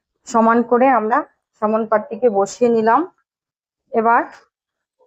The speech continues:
এখান থেকে আমি দু ইঞ্চি বেশি নিয়ে নিব, এখান থেকেও আমি দু ইঞ্চি বেশি নিয়ে নিব।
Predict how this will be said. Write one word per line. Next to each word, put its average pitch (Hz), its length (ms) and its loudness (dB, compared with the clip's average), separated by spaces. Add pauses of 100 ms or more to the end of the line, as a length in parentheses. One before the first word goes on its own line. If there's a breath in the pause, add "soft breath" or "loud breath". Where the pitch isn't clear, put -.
(1300)
এখান 285 280 0
থেকে 311 240 -4
আমি 285 240 0
দু 226 120 -2
ইঞ্চি 233 260 -2
বেশি 190 300 -6
নিয়ে 214 180 -4
নিব, 202 180 -6 (4000)
এখান 247 260 -6
থেকেও 285 280 0
আমি 240 180 0
দু 208 160 -8
ইঞ্চি 208 280 -6
বেশি 196 300 -6
নিয়ে 208 200 -4
নিব। 202 180 -8